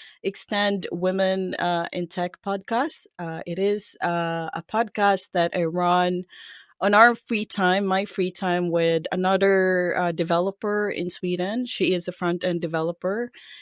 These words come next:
and we collaborated, uh, to keep the podcast active. Uh, and our mission is to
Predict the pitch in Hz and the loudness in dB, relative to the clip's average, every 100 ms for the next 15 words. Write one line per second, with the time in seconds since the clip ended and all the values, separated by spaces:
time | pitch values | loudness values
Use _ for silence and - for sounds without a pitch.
0 | - - 190 190 185 214 - 208 185 185 | -8 0 2 2 0 -2 -2 2 4 4
1 | 180 180 175 170 170 165 165 _ - - | 2 2 2 2 2 0 -4 _ -20 -6
2 | 160 165 160 160 156 156 - - - 180 | -2 0 0 -2 -4 -6 -10 -14 -6 -4
3 | 170 165 - - 254 - 208 - 202 185 | -4 -8 -8 -4 -4 -2 -2 0 2 2
4 | 185 196 175 170 165 - - 175 - - | 0 0 2 2 -2 -4 -2 -4 -4 -4
5 | 165 156 170 185 - _ _ _ - 170 | -2 -2 -4 -8 -18 _ _ _ -6 -4
6 | 160 160 160 - 185 180 185 254 208 196 | -2 -4 -8 0 2 4 6 6 4 2
7 | - 190 165 170 175 175 - 175 175 170 | 2 2 0 0 -2 -4 0 2 4 2